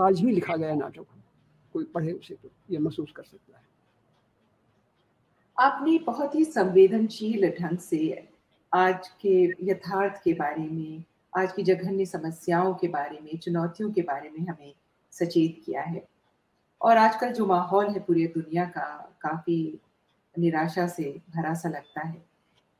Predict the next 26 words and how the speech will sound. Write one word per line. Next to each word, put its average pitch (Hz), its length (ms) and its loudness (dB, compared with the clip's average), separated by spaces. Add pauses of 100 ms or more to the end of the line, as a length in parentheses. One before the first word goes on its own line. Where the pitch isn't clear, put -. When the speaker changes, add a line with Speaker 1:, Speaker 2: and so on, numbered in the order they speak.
(140)
Speaker 2:
आप 294 280 2
इन 294 300 -2
समस्याओं 247 520 0
की - 140 -6
बात 185 340 0
करते 180 260 -4
हैं 277 300 -6
अपनी 190 120 -2
कविताओं 170 480 -2
में, 170 180 -2
लेकिन 220 500 -4 (580)
आश्चर्य 262 680 0
मुझे 208 180 -2
ये 214 160 2
लगता 202 300 2
है 240 140 -2
कि - 120 -6
उस - 340 -4
सब 294 200 2
में 320 200 8
भी - 360 0 (920)
आप 269 420 6
एक 277 340 -4 (180)
आशा 233 520 4
की - 200 0
किरण 214 440 4